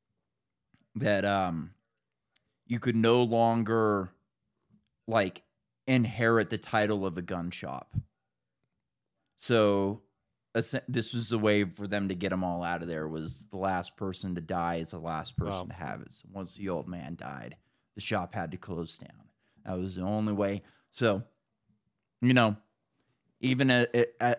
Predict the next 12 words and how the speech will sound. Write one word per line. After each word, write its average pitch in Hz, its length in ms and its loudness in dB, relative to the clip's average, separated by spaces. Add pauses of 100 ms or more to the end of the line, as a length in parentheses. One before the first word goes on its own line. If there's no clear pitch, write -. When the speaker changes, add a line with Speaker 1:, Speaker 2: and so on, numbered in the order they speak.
Speaker 1:
a 120 60 4
law-abiding 117 800 4
citizen 113 560 -2
who 92 360 -2 (640)
wants 120 460 -2
to 98 100 -8
fucking 95 580 -6 (680)
do 123 160 4
the 107 100 2
right 98 300 -2
thing 95 360 0
and 82 200 -4